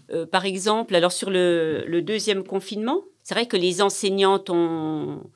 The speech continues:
de mes terrains, euh, de recherche, euh, ont, ont réagi en fait, euh, en connaissance de cause, on va dire, elles savaient à quoi s'attendre. Quelques-unes ont, ont pris le temps de préparer des sacs de livres, d'albums, hein, puisque voilà, euh, moi je suis pas sur, euh, l'enseignement du code, hein, dans ma recherche,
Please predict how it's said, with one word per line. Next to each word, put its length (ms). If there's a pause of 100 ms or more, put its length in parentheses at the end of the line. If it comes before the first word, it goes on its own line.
(160)
de 140
mes 180
terrains, 540
euh, 440 (300)
de 140
recherche, 640
euh, 320
ont, 340
ont 20
réagi 920
en 120
fait, 480
euh, 240
en 140
connaissance 440
de 80
cause, 260
on 40
va 60
dire, 160
elles 120
savaient 380
à 100
quoi 180
s'attendre. 680 (400)
Quelques-unes 640
ont, 440
ont 160
pris 220
le 140
temps 300
de 100
préparer 460
des 140
sacs 380
de 100
livres, 580
d'albums, 420
hein, 120
puisque 260
voilà, 440
euh, 320
moi 100
je 160
suis 160
pas 160
sur, 280
euh, 160
l'enseignement 520
du 220
code, 240
hein, 80
dans 140
ma 100
recherche, 420